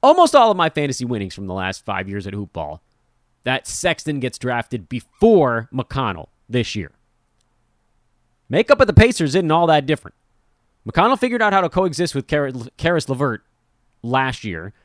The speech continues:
He will play again. He probably won't do quite as much this coming season, but he's gonna play. And listen, this is not the, the Colin Sexton clowning session, but he has giant gaping holes in his fantasy game that I don't see getting fixed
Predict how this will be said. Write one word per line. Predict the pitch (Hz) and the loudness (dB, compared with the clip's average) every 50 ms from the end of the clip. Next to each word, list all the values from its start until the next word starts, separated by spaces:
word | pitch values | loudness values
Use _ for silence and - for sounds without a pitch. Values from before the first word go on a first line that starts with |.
| _ _ _ _ | _ _ _ _
He | - - 185 220 | -6 -2 -2 2
will | 226 254 233 - | 4 4 4 4
play | - - - - 156 180 202 202 | 2 -2 -4 0 2 2 4 4
again. | 196 175 151 143 92 - | 2 2 0 -2 -4 -4
He | 95 | -4
probably | 104 143 147 156 170 | 0 0 2 2 2
won't | 175 170 160 139 | 0 -2 -2 -2
do | 165 135 | -4 -4
quite | - 131 143 151 170 | -2 0 0 2 0
as | 170 151 | 0 -2
much | 156 165 160 - - | 0 0 -2 -2 -4
this | 160 147 | -10 -8
coming | - - 160 165 165 156 | -4 -4 -4 -4 -4 -6
season, | - 160 170 165 147 175 175 160 - _ _ _ _ _ _ - | -4 -4 -4 -2 -2 -4 -4 -6 -10 _ _ _ _ _ _ -12
but | 92 95 | -8 -6
he's | 123 147 | -2 0
gonna | 165 202 190 | 0 0 0
play. | - 156 139 90 - - _ _ _ _ _ _ _ _ _ _ _ _ _ _ _ _ _ _ _ _ _ _ _ _ _ _ _ _ - | 0 -2 -2 -4 -4 -10 _ _ _ _ _ _ _ _ _ _ _ _ _ _ _ _ _ _ _ _ _ _ _ _ _ _ _ _ -2
And | 123 131 135 131 131 127 113 - _ _ _ _ _ | 0 0 0 0 -2 -6 -10 -14 _ _ _ _ _
listen, | - 196 202 - 143 | -2 -2 -2 -2 -2
this | 170 - - | -4 -4 -4
is | 240 | -2
not | 233 254 233 220 | -2 -2 -2 -2
the, | - - _ _ | -4 -10 _ _
the | 139 143 139 | -6 -6 -4
Colin | - - 175 180 170 143 | -2 0 0 0 0 -2
Sexton | - 175 - - 120 107 | -2 -4 -6 -6 -10 -12
clowning | - - 156 160 170 180 175 151 127 113 | -10 -6 -4 -2 -2 -2 -2 -4 -6 -8
session, | - - 117 90 85 - - 113 127 151 | -8 -6 -4 -4 -4 -6 -6 -8 -8 -6
but | - - 135 - - | -2 -2 -2 -2 -4
he | - 147 151 | -8 -4 -2
has | 170 185 170 135 113 - _ _ _ - 104 _ - | -2 -2 -2 -4 -10 -20 _ _ _ -20 -20 _ -8
giant | - 151 131 113 143 170 165 - | -4 -4 -2 -2 -4 -6 -6 -6
gaping | - 113 110 147 131 | -8 -6 -4 -4 -4
holes | 110 120 143 156 127 | -4 -2 -2 -2 -4
in | 120 113 | -6 -8
his | 101 - | -8 -6
fantasy | - 147 165 190 175 - - 101 | -4 -4 -2 -4 -4 -6 -10 -10
game | 87 95 87 85 90 110 127 _ _ _ _ _ _ _ | -8 -8 -8 -8 -8 -10 -12 _ _ _ _ _ _ _
that | - 117 123 120 | -4 -2 0 0
I | 113 131 | 0 0
don't | 165 190 185 151 | 0 -2 -4 -6
see | - - 160 | -6 -6 -4
getting | 135 147 139 127 113 | -2 -2 -2 -2 -6
fixed | - _ _ - 208 208 - - - - - - | -10 _ _ 0 0 0 -2 -4 -12 -14 -14 -16